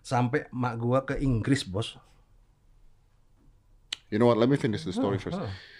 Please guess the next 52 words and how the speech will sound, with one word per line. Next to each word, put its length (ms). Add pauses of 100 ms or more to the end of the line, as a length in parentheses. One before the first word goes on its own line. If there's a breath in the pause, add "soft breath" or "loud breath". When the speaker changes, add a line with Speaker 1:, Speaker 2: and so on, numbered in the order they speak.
(120)
Speaker 2:
Terus 160
endingnya, 640
endingnya 340
kan 140
terus 160
nggak, 320
nggak 200
jadi 200
pergi 260
kan, 120
terus 160
udah 120
gitu, 200
iya 120
visanya 360
harus 120
diambil 300
minggu 200
depan 340
gitu 120
Speaker 1:
Hmm. 100
Speaker 2:
contohnya 360
ya. 100 (320 loud breath)
Minggu 180
depan 260
dia 100
sudah 220
bilang, 340 (320 soft breath)
ini 200
cara 260
endingnya 420
ya, 160
dia 120
bilang 200
gini, 200 (300 soft breath)
"Aduh 200
gua 120
sakit 260
kepala 420
deh, 220
eh, 580 (160)
kayaknya, 340
eh, 560
minggu 260
depan 200
lagi 240
deh 120
gua 200
ambilnya." 340
Terus 160
minggu 200
depan 200